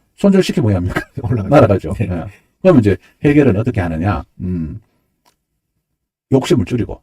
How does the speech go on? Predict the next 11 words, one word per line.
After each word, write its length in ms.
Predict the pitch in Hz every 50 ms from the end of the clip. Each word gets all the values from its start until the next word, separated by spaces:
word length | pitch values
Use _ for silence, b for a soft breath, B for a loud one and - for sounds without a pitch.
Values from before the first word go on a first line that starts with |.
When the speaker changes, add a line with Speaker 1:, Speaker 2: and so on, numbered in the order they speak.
| _ -
Speaker 1:
내 200 | - 101 107 87
Speaker 2:
네. 160 | 71 67 -
Speaker 1:
타-, 140 | - - 101 - -
내 160 | 113 127 135
진입 220 | - - 147 151
타점이 320 | - 139 127 - 143 127 -
안 100 | 87 87
좋으면, 440 | 101 113 120 120 135 135 131 160 b b b b b b
어, 280 | - - 82 80 78 78
욕심을 320 | 104 120 - - 143 127 104
줄이고 460 | 123 131 123 113 131 151 175 185